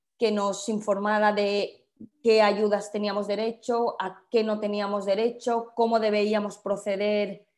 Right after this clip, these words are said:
una vez saliéramos de allí. Y por último, nunca, mm, nos facilitaron ninguna asociación a la que poder dirigirnos y con la que poder compartir experiencias.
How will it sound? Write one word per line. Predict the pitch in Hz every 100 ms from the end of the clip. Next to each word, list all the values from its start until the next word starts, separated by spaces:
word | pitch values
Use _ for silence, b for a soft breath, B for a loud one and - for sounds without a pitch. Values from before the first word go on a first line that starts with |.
| _ _ _ _ -
una | 233 220
vez | 208 202
saliéramos | 214 196 196 196 196 185
de |
allí. | 185 202 254 349 - _ _ _ _ _ _ _ _ _ _
Y | 247 240
por | - 214
último, | 240 254 254 262 294 320 - _
nunca, | 226 226 240 240 254 254 240 233 - - _ _ _
mm, | 240 233 226 233 220 220
nos | 220 214 214
facilitaron | 214 226 214 214 240 247 262 311 -
ninguna | 226 214 214 226
asociación | 247 233 247 226 - 247 269
a | 294
la | 220
que | 214
poder | 180 185 208 214
dirigirnos | 233 214 214 262 262 254 262 359 - _ _ _ _ _ _ _ -
y | 247 226 220 208 190
con | 214 196
la | 190
que | 190
poder | 180 185 208 214 214
compartir | 233 220 208 208 233 247 277 -
experiencias. | 202 - 190 175 180 175 175 156 - - -